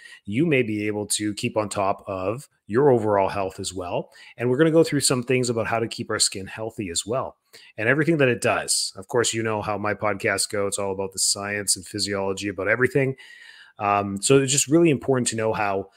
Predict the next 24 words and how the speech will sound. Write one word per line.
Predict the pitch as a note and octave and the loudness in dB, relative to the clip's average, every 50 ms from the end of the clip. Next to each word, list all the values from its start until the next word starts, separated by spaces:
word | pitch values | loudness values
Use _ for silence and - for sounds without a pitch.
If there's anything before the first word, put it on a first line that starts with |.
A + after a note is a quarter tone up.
| _ _ _ _ _ _ _ - | _ _ _ _ _ _ _ -4
our | G#2+ G#2+ | -2 0
skin | G2+ - - A#2 G#2 G2 F#2+ | 0 0 0 0 -2 -2 -4
works. | F2+ F2+ F2+ E2+ - - - - - - | -6 -8 -8 -6 -2 0 2 2 2 0
I | G2 | -4
think | G2 - C3 A2+ G#2 | -2 -2 -2 -2 -2
we | A2 A2+ | -4 -4
just | G#2+ G#2+ G#2+ - | -2 -2 -2 0
take | - G#2+ F#2+ | 0 0 0
it | F#2+ | -2
for | - - F#2 | -8 -10 -8
granted. | E2+ G2+ G2+ G2+ G2+ | -4 -2 -2 0 -2
I | G2+ | -2
thought | - A#2+ A2+ G#2 | 0 -2 -2 0
this | G#2+ - | -2 -4
would | G2+ F#2 | -4 -6
be | G2+ | -6
just | F#2+ F#2 - | -4 -4 -4
a | G2 F#2+ | -4 -6
fun | - - G#2+ G2+ G2 G2 | -8 -6 -6 -6 -6 -8
podcast | - - G2 F2+ F2 E2 - - F2+ E2+ E2+ E2+ - - - _ _ - | -8 -8 -8 -8 -8 -8 -8 -8 -6 -6 -4 -4 -4 -4 -6 _ _ -14
about | A2 F#2+ G2+ G2 F#2+ F#2 | -10 -6 -6 -4 -4 -4
our | F2+ F2+ | 0 0
skin, | - - - A#2+ G#2 F#2+ F#2+ | 2 2 2 0 -2 -2 -4
but | F#2+ F#2 - | -6 -8 -8